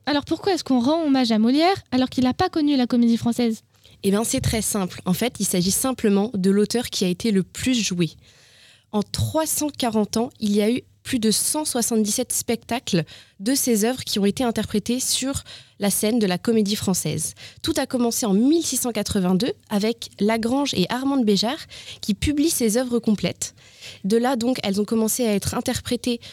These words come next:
Speaker 2: sur la scène de la Comédie Française. Et en deux mille vingt-deux, soit pour son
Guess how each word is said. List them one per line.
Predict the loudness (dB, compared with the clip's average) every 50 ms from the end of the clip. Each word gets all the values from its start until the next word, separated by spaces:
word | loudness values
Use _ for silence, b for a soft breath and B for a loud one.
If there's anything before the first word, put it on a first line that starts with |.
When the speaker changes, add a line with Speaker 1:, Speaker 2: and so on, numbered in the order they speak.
| B B B
Speaker 2:
sur | -4 -4 -2 0
la | 0 0 0
scène | 0 0 0 0 0 -2 -4 -4 -2
de | -2 0
la | 0 0
Comédie | 0 2 4 4 4 2 0
Française. | 0 -2 -2 -2 0 -2 -2 -2 -2 -2 -4 B B B B B B B B -2
Et | -2 -2 0 0
en | 0 2 2
deux | 2 2 4 4
mille | 4 4 4 4 2
vingt-deux, | 2 2 2 4 4 4 2 0 0
soit | -4 -6 -2 -2 -2 -2 -2
pour | -2 -4 -4
son | -4 -4